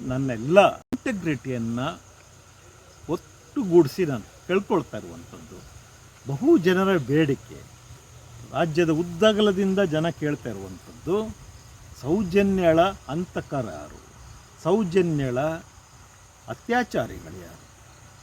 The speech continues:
ಅವರನ್ನು ಬಯಲಿಗೆಳೆಯುವಂಥ ಕೆಲಸವನ್ನು ನಮ್ಮ ಗೃಹ ಇಲಾಖೆ ಮಾಡಬೇಕು. ದುರದೃಷ್ಟಕರವಾಗಿ ಅಂದಿನ ತನಿಖಾಧಿಕಾರಿ ತುಂಬ ಲೋಪಗಳನ್ನು ಎಸಗಿದ್ದಾರೆ.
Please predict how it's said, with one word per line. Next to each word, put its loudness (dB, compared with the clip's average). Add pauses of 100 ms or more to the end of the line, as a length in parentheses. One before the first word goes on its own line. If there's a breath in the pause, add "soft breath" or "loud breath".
(360)
ಅವರನ್ನು -2
ಬಯಲಿಗೆಳೆಯುವಂಥ 0
ಕೆಲಸವನ್ನು -6 (720)
ನಮ್ಮ -4
ಗೃಹ -8
ಇಲಾಖೆ -6
ಮಾಡಬೇಕು. -2 (1600)
ದುರದೃಷ್ಟಕರವಾಗಿ -4 (380)
ಅಂದಿನ 0 (680)
ತನಿಖಾಧಿಕಾರಿ -6 (400)
ತುಂಬ 2 (760)
ಲೋಪಗಳನ್ನು -2
ಎಸಗಿದ್ದಾರೆ. -16